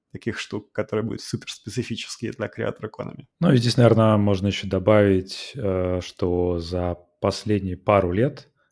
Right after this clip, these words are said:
Speaker 2: появились просто специфические джобборды для,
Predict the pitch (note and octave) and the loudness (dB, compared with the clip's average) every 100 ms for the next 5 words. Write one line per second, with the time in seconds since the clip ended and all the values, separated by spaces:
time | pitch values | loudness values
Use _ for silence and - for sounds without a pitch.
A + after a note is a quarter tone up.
0 | _ - G2 G2 G2 F#2 F#2 F#2 - - | _ -2 2 4 2 2 -2 -6 -8 -12
1 | - _ _ _ _ _ _ _ A2 G#2 | -18 _ _ _ _ _ _ _ -6 -6
2 | - - - - B2+ - - G2 F#2+ F#2+ | -4 -4 -2 -2 -2 -4 -2 0 2 0
3 | F#2 C3+ C3 G2+ F#2 - _ _ _ G2+ | 2 0 2 -2 -2 -10 _ _ _ -10
4 | F2+ F#2 F2 F#2 | -4 -2 -2 -6